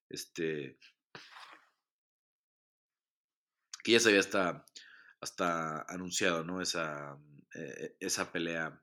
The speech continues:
para, para, para U F C doscientos sesenta y ocho, que fue el, el, el, el de Nueva York. Entonces, eh, mi otra duda es Holly Holm. Holly, que iba a pelear en ciento cuarenta y cinco por alguna razón, tal vez por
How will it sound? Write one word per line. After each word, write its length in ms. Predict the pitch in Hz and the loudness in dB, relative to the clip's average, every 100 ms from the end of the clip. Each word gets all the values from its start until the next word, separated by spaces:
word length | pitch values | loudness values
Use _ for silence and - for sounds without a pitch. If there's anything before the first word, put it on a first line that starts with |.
| _ | _
para, 420 | 73 73 69 67 _ _ _ _ _ - _ _ _ _ | -10 -8 -8 -12 _ _ _ _ _ -16 _ _ _ _
para, 760 | - 95 92 90 87 85 80 - - | 4 6 6 4 2 -2 -8 -10 -6
para 560 | 82 82 80 78 78 | -2 -2 -2 -4 -4
U 160 | 90 95 | -4 -4
F 140 | - | -2
C 160 | - 98 | -2 0
doscientos 460 | 87 92 87 101 | -2 -4 -8 -6
sesenta 340 | - 104 92 87 | -6 -6 -6 -6
y 80 | 71 | -6
ocho, 180 | - - | -8 -14
que 100 | - | -10
fue 160 | 80 | -8
el, 100 | 73 | -8
el, 260 | - 78 - | -10 -12 -12
el, 240 | 87 82 - | -10 -10 -10
el 140 | 85 82 | -10 -8
de 100 | 82 | -8
Nueva 180 | 76 | -6
York. 280 | 71 - - - - - - - | -6 -8 -16 -20 -20 -20 -20 -12
Entonces, 500 | 95 127 131 131 - | 0 2 4 4 2
eh, 460 | 107 104 98 92 - - | 2 2 2 0 -6 -2
mi 200 | 117 120 | 4 6
otra 200 | 120 113 | 6 6
duda 120 | 110 | 6
es 80 | - | 4
Holly 160 | 98 90 | 0 2
Holm. 340 | 123 139 151 _ _ | 2 2 -4 _ _
Holly, 680 | - 95 95 92 87 80 - _ - | -2 0 2 0 -2 -4 -10 _ -6
que 520 | 92 85 80 78 - | -2 0 0 -2 -4
iba 200 | 120 107 | 0 0
a 40 | 90 | 0
pelear 200 | 87 82 | -2 -4
en 40 | |
ciento 220 | 87 78 | -8 -8
cuarenta 240 | 80 76 90 | -8 -8 -8
y 40 | |
cinco 360 | - 123 - - | -6 -8 -10 -8
por 120 | 87 | -6
alguna 300 | 82 87 87 | -6 -6 -6
razón, 520 | 76 - 107 127 131 _ | -8 -6 -6 -6 -10 _
tal 160 | - 76 | -12 -10
vez 140 | 73 | -10
por 280 | - - | -12 -12